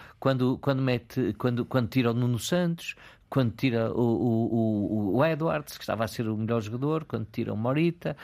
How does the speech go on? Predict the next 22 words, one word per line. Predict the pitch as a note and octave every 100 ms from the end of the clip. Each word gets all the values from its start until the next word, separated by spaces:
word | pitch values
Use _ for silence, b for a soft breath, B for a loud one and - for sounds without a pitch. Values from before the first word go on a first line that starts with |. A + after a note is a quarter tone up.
| B
bom, | - G#2 E2+ - - F#2+
porque | F2 -
estavam | G#2 F#2+
estourados, | G2+ - A2 F3 - -
porque | -
está-, | - -
mas | - C#3
o |
que | -
é |
certo | D#3 F3 F#3
é |
que | F3+
ele | F#3+ B B B
mete | C#3+ F3+ A3 G#3+
um | C#3+
conjunto | A2+ A#2+ G#2 G2+ F#2 -
de | E2
jogadores | E2 D#2+ E2 D#2 D2+ D#2 - - B B -
que, | C#3+
a | A2
princípio, | - G2+ E2 - E2+ - F#2+ C3